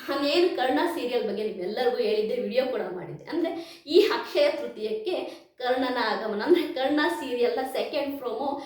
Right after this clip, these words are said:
ಅಕ್ಷಯ ತೃತೀಯಕ್ಕೆ ಬರುತ್ತೆ ಅಂತ ನಿಮ್ಮೆಲ್ಲರಿಗೂ ಹೇಳಿದ್ದೆ, ಸರಿನಾ? ನಾವು ಏನೇ ಒಂದು ವಿಷಯ ಹೇಳಿದ್ರು ಕೂಡ ಪಕ್ಕಾ ಇನ್ಫಾರ್ಮೇಷನ್ ಇಟ್ಕೊಂಡು ಹೇಳ್ತೀವಿ. ಪಕ್ಕಾ ಇನ್ಫಾರ್ಮೇಷನ್ ಇಟ್ಕೊಂಡು ಯಾಕೆ ಹೇಳ್ತೀವಿ ಅಂದ್ರೆ ನಮಗೊಂದು ವಿಷಯ ಗೊತ್ತಿರುತ್ತೆ.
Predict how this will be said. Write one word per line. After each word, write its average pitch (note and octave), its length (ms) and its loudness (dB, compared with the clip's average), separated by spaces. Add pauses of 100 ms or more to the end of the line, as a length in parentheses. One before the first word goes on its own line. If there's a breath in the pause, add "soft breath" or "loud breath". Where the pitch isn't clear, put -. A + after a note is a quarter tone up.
(160 loud breath)
ಅಕ್ಷಯ - 340 -2
ತೃತೀಯಕ್ಕೆ A3+ 380 -4
ಬರುತ್ತೆ A3 440 -2
ಅಂತ G#3+ 120 -4
ನಿಮ್ಮೆಲ್ಲರಿಗೂ G#3 640 -2
ಹೇಳಿದ್ದೆ, F3 640 -4
ಸರಿನಾ? - 480 -6 (920 loud breath)
ನಾವು C#4+ 440 2
ಏನೇ C#4 220 0
ಒಂದು C#4+ 240 2
ವಿಷಯ C4 240 -6
ಹೇಳಿದ್ರು A3 360 0
ಕೂಡ A#3+ 200 -6 (460 loud breath)
ಪಕ್ಕಾ E4+ 440 0
ಇನ್ಫಾರ್ಮೇಷನ್ C4+ 720 0
ಇಟ್ಕೊಂಡು A#3+ 360 -6
ಹೇಳ್ತೀವಿ. - 460 -6 (220 loud breath)
ಪಕ್ಕಾ F4 440 -2
ಇನ್ಫಾರ್ಮೇಷನ್ D4 680 2
ಇಟ್ಕೊಂಡು A#3 280 -6
ಯಾಕೆ A#3 460 -2
ಹೇಳ್ತೀವಿ G3+ 300 -2
ಅಂದ್ರೆ - 140 -8 (280 loud breath)
ನಮಗೊಂದು E4 600 4
ವಿಷಯ D#4 380 2
ಗೊತ್ತಿರುತ್ತೆ. - 800 -4